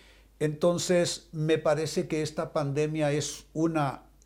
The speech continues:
nueva amonestación de la vida y más que de la vida de Dios, para hablarnos de ciertos tópicos en nuestras vidas, para tratar con ciertos asuntos que quizá han estado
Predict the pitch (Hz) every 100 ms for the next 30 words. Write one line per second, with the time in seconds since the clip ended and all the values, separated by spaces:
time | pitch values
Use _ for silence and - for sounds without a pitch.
0 | _ _ 113 113 135 180 196 107 101 104
1 | 101 95 104 95 131 123 123 117 110 135
2 | 160 170 - 143 113 127 131 - 135 117
3 | 101 127 127 98 92 98 123 123 110 -
4 | - _ _ _ _ _ - _ - -
5 | _ _ 120 120 120 117 110 - - _
6 | - 110 110 117 127 127 120 113 95 113
7 | 117 113 101 - - 139 139 127 110 -
8 | 95 107 123 147 127 117 107 104 107 -
9 | - _ _ _ _ _ _ _ - 113
10 | 110 104 98 117 117 120 110 - 117 120
11 | 120 113 - 98 131 135 139 127 - 113
12 | 107 95 117 123 110 - 127 127 120 -